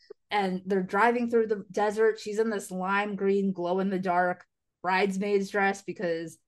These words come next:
the whole reason she's in Roswell is her college best friend, who's always, like,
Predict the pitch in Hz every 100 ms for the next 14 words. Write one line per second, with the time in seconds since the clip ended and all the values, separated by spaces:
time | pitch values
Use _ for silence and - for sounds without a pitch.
0 | _ _ - 226 233 254 285 262 254 240
1 | 220 233 262 202 190 190 190 185 180 -
2 | 185 170 160 - - 220 226 220 202 -
3 | 190 190 - 233 240 196 180 190 190 196
4 | 180 180 185 180 180 170 165 -